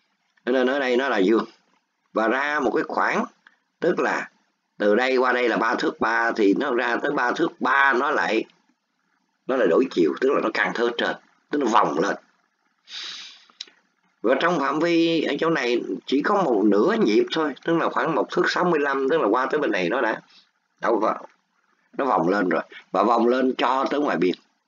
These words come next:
Thì bên đây tương tự ta lấy đối xứng qua, tức là ta làm bên đây rồi ta lấy đối xứng, <coughs> đối xứng qua bên này.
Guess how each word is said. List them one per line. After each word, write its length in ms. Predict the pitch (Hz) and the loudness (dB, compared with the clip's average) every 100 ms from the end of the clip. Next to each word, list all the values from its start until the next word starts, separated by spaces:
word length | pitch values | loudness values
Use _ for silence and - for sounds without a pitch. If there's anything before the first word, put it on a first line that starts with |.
| _ _ _ _ _ _ _ _ - - - | _ _ _ _ _ _ _ _ -18 -18 -12
Thì 100 | - | -2
bên 160 | 92 120 | 2 2
đây 200 | 131 131 | 0 0
tương 200 | 143 135 | 0 -2
tự 180 | - 98 110 | 0 0 0
ta 60 | |
lấy 140 | 120 139 | 0 0
đối 140 | 143 | 0
xứng 260 | - 160 160 | 0 0 -2
qua, 180 | 127 - _ _ _ _ _ _ _ | -4 -8 _ _ _ _ _ _ _
tức 100 | 156 | -2
là 100 | 160 113 | 0 0
ta 120 | 123 | 0
làm 220 | 110 104 | 0 2
bên 160 | 123 120 | 2 2
đây 300 | 127 117 85 | 2 0 0
rồi 100 | 92 | 0
ta 120 | 87 | 0
lấy 140 | 113 139 | 0 0
đối 120 | 135 | 0
xứng, 180 | - 160 - - - - - - - _ _ _ | -2 -6 -8 -10 -10 -10 -14 -20 -20 _ _ _
<coughs> 600 | - - - - 185 - | 6 8 8 6 2 -2
đối 200 | - 143 | -2 -2
xứng 240 | 196 170 165 | -2 0 0
qua 80 | 120 | 0
bên 140 | 101 | 0
này. 200 | 87 - | -4 -8